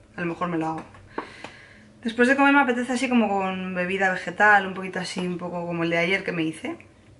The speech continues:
Y entonces si me llega os lo, os lo enseño. A veces también veis que el portafiltros está sucio, porque, eh, esta misma chica fue barista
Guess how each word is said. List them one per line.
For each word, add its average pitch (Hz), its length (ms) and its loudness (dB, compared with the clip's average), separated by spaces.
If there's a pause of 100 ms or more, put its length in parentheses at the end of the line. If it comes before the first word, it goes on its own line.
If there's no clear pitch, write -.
(540)
Y 202 520 -2
entonces 202 600 2
si 220 140 -2
me 190 200 0
llega 202 320 6
os 220 120 2
lo, 175 680 2 (220)
os 180 140 -2
lo 175 60 -4
enseño. 165 480 -4 (560)
A 196 120 4
veces 233 280 -2
también 285 360 2
veis 254 640 2 (180)
que 185 340 -2
el 180 640 -6 (200)
portafiltros 208 720 0
está 214 260 -2
sucio, - 520 -4 (680)
porque, 180 580 2 (280)
eh, 170 420 -2
esta 180 240 2
misma 240 360 4
chica 226 380 0
fue - 260 -2
barista 190 720 0